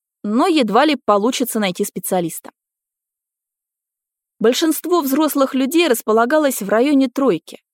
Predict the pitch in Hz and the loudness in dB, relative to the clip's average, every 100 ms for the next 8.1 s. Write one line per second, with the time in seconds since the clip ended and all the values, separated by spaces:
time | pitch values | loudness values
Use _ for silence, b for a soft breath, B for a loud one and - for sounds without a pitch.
0 | _ 202 190 196 277 233 233 - 247 254 | _ -6 -4 -2 -2 -2 -4 -4 -2 0
1 | 165 - _ _ _ _ _ _ 214 185 | -2 -6 _ _ _ _ _ _ -10 0
2 | 214 330 - 262 240 - 208 208 247 233 | 2 2 2 0 0 -2 -2 0 -2 0
3 | 226 202 202 208 196 202 320 - 190 - | -4 -2 0 0 0 -2 -4 -2 -4 -8
4 | - _ _ _ _ _ _ _ _ _ | -14 _ _ _ _ _ _ _ _ _
5 | - 277 320 - - 285 240 262 254 226 | -6 0 0 -2 -2 0 0 0 0 0
6 | 233 - 220 208 320 359 - 302 - 220 | -2 -2 -6 -2 0 0 0 -2 0 0
7 | 226 269 - 240 220 214 214 311 392 180 | 0 0 -2 -4 -2 0 0 0 0 0